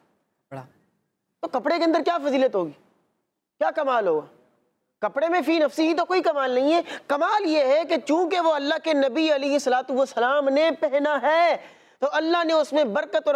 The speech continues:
Speaker 2: فضیلت کو ڈال دیا ہے۔
Speaker 1: سبحان اللہ۔
Speaker 2: یہی نا بھائی، انہوں نے پہنا ہے۔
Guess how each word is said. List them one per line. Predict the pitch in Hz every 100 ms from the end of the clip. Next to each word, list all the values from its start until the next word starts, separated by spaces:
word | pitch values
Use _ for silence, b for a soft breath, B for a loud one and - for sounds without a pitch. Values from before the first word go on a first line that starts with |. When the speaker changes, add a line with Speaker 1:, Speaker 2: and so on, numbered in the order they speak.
| 254
Speaker 2:
فضیلت | 254 277 240
کو |
ڈال | 247 196 180
دیا | 165 139
ہے۔ | - _ _ _ _ _ _ _ - - - - 440 220 220 220 - -
Speaker 1:
سبحان | - - 170 202 202
اللہ۔ | 190
Speaker 2:
یہی | 214 294
نا | 311
بھائی، | 359 339
انہوں | 311 339
نے |
پہنا | 330 311 320 381
ہے۔ | 294